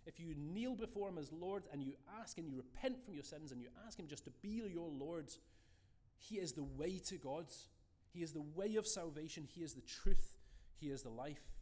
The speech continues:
It is only faith in Jesus that brings salvation. It is only Jesus who deals with the root problem in our hearts, which is, which is sin. It is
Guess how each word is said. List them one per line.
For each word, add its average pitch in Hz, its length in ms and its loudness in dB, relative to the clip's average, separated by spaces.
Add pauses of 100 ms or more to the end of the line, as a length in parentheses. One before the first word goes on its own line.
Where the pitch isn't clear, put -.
(460)
It 143 60 -6
is 143 180 -2
only 214 320 6
faith 185 300 -6
in 147 140 -6
Jesus 143 360 -8
that 139 140 -14
brings 143 200 -10
salvation. 123 440 -14 (1300)
It 127 60 -10
is 139 160 -6
only 233 300 2
Jesus 190 420 -6
who 160 80 -8
deals 170 320 -2
with 139 80 -8
the 131 120 -6
root 127 200 -4
problem 160 300 2
in - 20 0
our 123 120 -2
hearts, 156 300 -6
which 139 140 -10
is, 110 120 -8 (540)
which 139 140 -8
is 120 100 -8
sin. 180 340 -4 (440)
It 123 60 -8
is - 100 -6